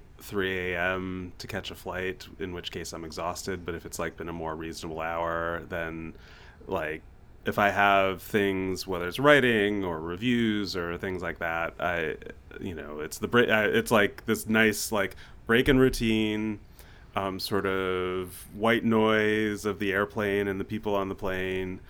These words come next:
um, no distractions from having the internet. It, like, some-, sometimes those end up being really sort of productive times.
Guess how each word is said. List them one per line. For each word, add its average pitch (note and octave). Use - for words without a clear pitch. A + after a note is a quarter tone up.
um, F2+
no A2
distractions G2
from F#2+
having F#2+
the F#2+
internet. F#2
It, F2+
like, F2
some-, A2+
sometimes B2+
those G2+
end F#2
up F#2
being F2+
really F2+
sort E2+
of E2
productive E2+
times. D#2+